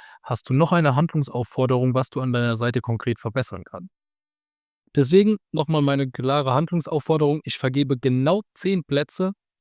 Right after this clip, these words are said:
ab jetzt, wo die Folge, äh, wo du die Folge hörst. Bewirb dich drauf, schreib mir auf LinkedIn und ich erstelle dir diese L L M Punkt T X T auf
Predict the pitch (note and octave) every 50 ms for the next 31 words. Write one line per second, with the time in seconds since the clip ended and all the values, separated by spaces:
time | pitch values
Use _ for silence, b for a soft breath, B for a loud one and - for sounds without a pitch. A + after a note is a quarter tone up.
0 | _ _ _ _ - F3 F3+ - _ _ _ _ _ - C3 D3+ E3+ - - -
1 | - - D3 C3+ B2+ - - D3 C#3+ C#3+ C3+ C#3+ C3+ C3 B2+ - _ B2+ A#2+ B2+
2 | C#3 C#3 B2 A#2 A#2+ - - C#3 C#3 C3 B2 A#2 A#2 C3+ E3+ G3 G3+ - - _
3 | _ _ _ _ _ _ _ _ _ - C#3 C#3+ F#3+ G3+ - - F3 - - -
4 | - F3+ F#3 F3+ - - - E3 D#3 - - C#3 B2 - - D#3+ F#3 G3 F#3 -
5 | - F#3+ F#3+ F#3 F#3 F3+ - - - D#3+ D3+ D#3 D3+ C#3+ - - _ _ _ -
6 | - C3 - D3 C3+ - - - C#3 C#3 C#3 C3+ - D3 C3 B2+ B2+ - - _
7 | _ _ _ - G3 G#3 - - - - D3+ D3 C#3+ C3+ C3+ C#3+ D3 D#3 C#3+ -
8 | _ _ - C3 C3 A#2+ - - - C3 B2 A2 - - - - D3 D3+ - -
9 | A2+